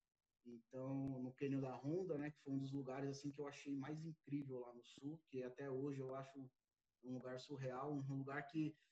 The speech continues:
sabe aquele lugar, não sei se você já sentiu isso, né, que você viaja bastante. Você tá num lugar e parece que você já teve naquele lugar ali, parece que você tá em casa. Eu, eu sinto isso várias vezes, assim.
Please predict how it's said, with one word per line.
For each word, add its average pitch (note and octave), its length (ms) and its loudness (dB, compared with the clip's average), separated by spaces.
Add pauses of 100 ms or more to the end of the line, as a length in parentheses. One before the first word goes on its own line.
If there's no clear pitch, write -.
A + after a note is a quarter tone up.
(160)
sabe A#3+ 200 0
aquele A3 180 4
lugar, F#3+ 260 8
não F#3+ 80 4
sei A3 160 -2
se - 80 -6
você G#3+ 220 -6
já G3+ 80 0
sentiu G#3 420 -2
isso, C#3 320 2
né, C3 140 -8
que - 120 -18
você C#3+ 140 -6
viaja C#3 360 0
bastante. C#3+ 540 -6 (520)
Você C#3+ 300 -2
tá F3+ 240 -2
num G#3+ 140 -4
lugar F#3+ 480 6
e F#3+ 40 8
parece F#3 320 0
que - 60 -20
você F3+ 260 0
já F#3 140 0
teve F3 340 -2
naquele D#3+ 280 -4
lugar D3 380 0
ali, C#3+ 560 2 (580)
parece D#3+ 200 2
que E3 100 -10
você D#3+ 120 -6
tá D#3 120 -4
em D3+ 100 2
casa. C#3+ 400 0 (240)
Eu, C#3+ 280 -4
eu C#3+ 140 0
sinto G3 420 -2
isso E3+ 480 0
várias D#3+ 340 2
vezes, C#3 340 2
assim. A#2 300 -14